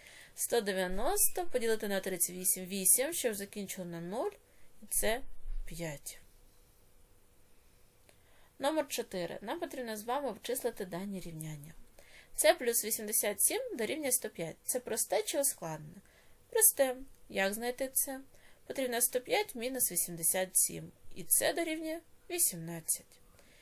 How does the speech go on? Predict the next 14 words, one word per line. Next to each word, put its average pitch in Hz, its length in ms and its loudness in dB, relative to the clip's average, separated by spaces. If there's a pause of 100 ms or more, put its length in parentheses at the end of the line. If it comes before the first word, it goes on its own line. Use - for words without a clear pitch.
(400)
Підкреслюємо 294 1300 2 (600)
і 453 120 -2
підставляємо 240 560 0
на 202 80 -4
початок. 165 580 -8 (720)
Вісімнадцять 240 760 4
плюс 202 200 -4
вісімдесят 233 540 0
сім 427 160 0 (180)
дорівнює 226 380 -2
сто - 200 -4
п'ять. 160 280 -8 (420)
Сто - 220 -8
п'ять - 320 0